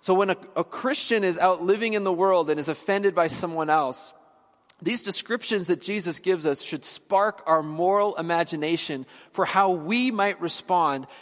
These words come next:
in similar situations or in, in, or in any situation where someone offends us.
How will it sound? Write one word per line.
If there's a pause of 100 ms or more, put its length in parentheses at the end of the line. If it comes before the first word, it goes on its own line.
in
similar (160)
situations
or
in, (100)
in,
or
in (100)
any
situation
where
someone (180)
offends
us.